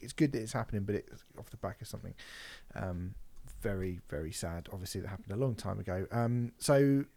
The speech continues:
Bernard Sumner and Stephen Morris of New Order yesterday, or two days ago, on the eighteenth of May,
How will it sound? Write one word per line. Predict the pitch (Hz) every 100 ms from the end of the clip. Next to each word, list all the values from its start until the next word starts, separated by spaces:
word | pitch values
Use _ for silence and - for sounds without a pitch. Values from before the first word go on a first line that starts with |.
| - - - _ - _ -
Bernard | 202 196
Sumner | - 185 160
and | 131
Stephen | - 147 131 127
Morris | 139 117 120
of |
New | 117 123
Order | 135 131 110 104 123 - - - -
yesterday, | 139 160 - - 95 101
or | -
two | - 143
days | 117 92
ago, | 101 123 120
on |
the | 110
eighteenth | 117 113 123 -
of | 104
May, | 107 107